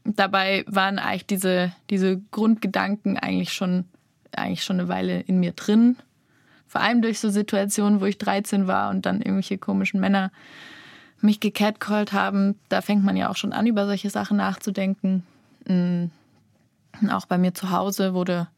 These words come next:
viel über solche Themen diskutiert. Ich glaube, es wurde nie so der Stempel Feminismus draufgesetzt, einfach weil es auch in der Generation von unseren Eltern, ähm, da schon echt Hemmungen um das Wort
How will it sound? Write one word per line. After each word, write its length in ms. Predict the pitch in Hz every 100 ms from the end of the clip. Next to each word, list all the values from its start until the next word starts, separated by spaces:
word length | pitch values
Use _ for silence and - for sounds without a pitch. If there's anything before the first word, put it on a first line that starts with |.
| _
viel 360 | - - 208 196
über 160 | 185
solche 260 | 185 180 -
Themen 320 | - 180 180
diskutiert. 760 | 175 - - - - 220 220 - - - - - -
Ich 80 | -
glaube, 200 | 196 196
es 120 | -
wurde 200 | 190 190
nie 420 | 190 214 226 233 _ _ _ -
so 100 | 185
der 160 | 185 175
Stempel 440 | - 190 196 180
Feminismus 680 | - 175 175 196 - 214 208
draufgesetzt, 880 | - - 214 - 214 214 269 - - _ _ - - -
einfach 340 | 190 196 202 190 185
weil 440 | 190 202 220 220
es 260 | 202 - -
auch 280 | 202 - -
in 120 | 202
der 80 | 185
Generation 500 | 190 185 180 190 185
von 120 | 175
unseren 220 | 180 170
Eltern, 580 | - 180 196 190 185 196 _ _ _ -
ähm, 300 | 175 175 175
da 160 | 175
schon 380 | 175 196 196 185 -
echt 220 | 196 -
Hemmungen 340 | 202 214 208
um 120 | 196 196
das 180 | -
Wort 460 | 185 - - -